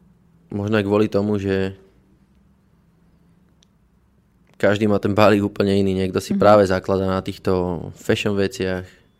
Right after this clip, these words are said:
Speaker 1: A ja to akože nikomu neberiem, veď to je životný štýl, je to v pohode. Ale pre mňa je to stále ešte viacej o tej hudbe a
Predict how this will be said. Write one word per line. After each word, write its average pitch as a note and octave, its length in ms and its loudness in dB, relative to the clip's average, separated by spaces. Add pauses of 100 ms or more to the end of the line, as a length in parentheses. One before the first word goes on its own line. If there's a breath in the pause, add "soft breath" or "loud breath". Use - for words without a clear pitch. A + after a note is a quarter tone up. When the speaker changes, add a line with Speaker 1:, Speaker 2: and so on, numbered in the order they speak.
(140)
Speaker 1:
A G2+ 160 4
ja G#2+ 80 6
to A#2 80 2
akože A2+ 240 0
nikomu A2 240 0
neberiem, G#2 320 4
veď G2 80 0
to G#2 100 0
je G2 140 -2
životný G#2 240 -2
štýl, G2 240 -6
je F#2+ 100 -4
to - 80 -12
v - 80 -18
pohode. G2 360 2 (1200 soft breath)
Ale G2+ 200 2
pre B2 180 6
mňa C3 100 6
je A#2 80 4
to A2 80 0
stále G#2 340 6
ešte G2 200 0
viacej F#2+ 320 0
o F#2+ 80 -2
tej F#2+ 140 -4
hudbe F#2+ 320 -4
a F#2 160 2